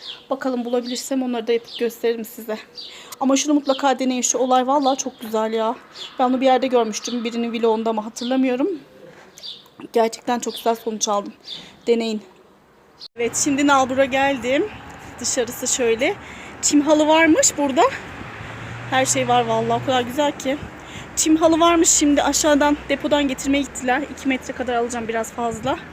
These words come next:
Bakalım ne olacak. Ay, inşallah güzel olur istediğim gibi. Bakın, şunu, e, Cunda'dan almıştım. Geçen sene Cunda Adası'ndan almıştık. Geçen sene miydi? Yok, ondan önceki sene.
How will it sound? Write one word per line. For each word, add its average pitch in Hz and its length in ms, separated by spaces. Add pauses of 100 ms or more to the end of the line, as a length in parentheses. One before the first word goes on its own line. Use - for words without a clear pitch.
(520)
Bakalım 247 420
ne 277 40
olacak. 254 760 (840)
Ay, 247 100
inşallah 254 440
güzel 247 220
olur 247 140
istediğim 247 420
gibi. 240 180 (3000)
Bakın, 254 300 (540)
şunu, 294 500
e, 262 340
Cunda'dan 302 420
almıştım. 247 560 (800)
Geçen 269 320
sene 262 200
Cunda 254 240
Adası'ndan 247 500
almıştık. 220 460
Geçen 349 240
sene 302 160
miydi? 208 160
Yok, 233 180
ondan 233 260
önceki 214 180
sene. 262 320